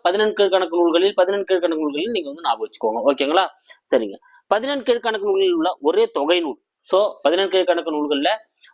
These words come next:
முதல்ல வைத்து பாடப்படக்கூடிய நூல் அப்படின்னாலும் நாலடியார் தான். ஒரே தொகை நூல் அப்படின்னாலும் என்னன்னு பாத்தீங்கன்னா, நாலடியார் தான். ஓகேங்களா? அப்போ, ஒரே தொகை நூல் நாலடியார், முதலில் வைத்து பாடப்படக்கூடிய நூல் அப்படின்னு கேட்டாலும் நாலடியார் தாங்க.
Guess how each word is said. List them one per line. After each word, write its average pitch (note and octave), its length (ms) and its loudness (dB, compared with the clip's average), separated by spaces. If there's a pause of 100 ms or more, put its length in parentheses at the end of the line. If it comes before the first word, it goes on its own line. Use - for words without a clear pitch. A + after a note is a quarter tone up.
முதல்ல F#3 460 2
வைத்து G3+ 260 -4
பாடப்படக்கூடிய F3+ 720 0
நூல் F3+ 180 2
அப்படின்னாலும் E3 500 -4
நாலடியார் D3+ 520 -2
தான். F#3+ 140 0 (180)
ஒரே F3 320 2 (120)
தொகை F#3+ 340 2
நூல் A#3+ 240 -6 (120)
அப்படின்னாலும் F#3 460 0
என்னன்னு E3 260 -2
பாத்தீங்கன்னா, D3+ 340 0 (400)
நாலடியார் C3+ 580 0
தான். G2+ 200 -6
ஓகேங்களா? C#3+ 400 0 (300)
அப்போ, D#3 220 0 (320)
ஒரே F3+ 280 4
தொகை F#3 260 0
நூல் F3+ 220 -2
நாலடியார், D3+ 460 0
முதலில் A3 400 0
வைத்து F#3+ 200 0
பாடப்படக்கூடிய D#3 600 -2
நூல் C#3 180 -2
அப்படின்னு C3 240 -4
கேட்டாலும் C3+ 320 0 (360)
நாலடியார் E3 560 2
தாங்க. G2 220 -10